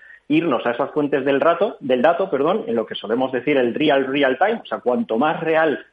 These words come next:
tengamos el dato, mucho mejor, y desde ahí que podamos tomar decisiones y sobre todo que podamos hacer esa desvinculación,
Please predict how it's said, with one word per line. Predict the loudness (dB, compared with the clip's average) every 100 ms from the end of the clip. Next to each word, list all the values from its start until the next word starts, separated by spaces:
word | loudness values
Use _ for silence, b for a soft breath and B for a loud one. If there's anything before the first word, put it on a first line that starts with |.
| -8
tengamos | -4 -2 -2 0
el | 2
dato, | 2 0 -4 -6 -6
mucho | -4 -2 -2
mejor, | 0 0 -2 -6 b b b b
y | 2
desde | 4 4
ahí | 2 2
que | 0
podamos | 2 2 0 -2
tomar | 0 0
decisiones | -2 -4 -4 -2 -2 -4 -14 _ _ -4
y | 0
sobre | 0 2
todo | 2 2
que | 0
podamos | 2 0 0
hacer | -2 0 0
esa | 0 0
desvinculación, | -2 -2 -4 0 0 0 0 -2 -2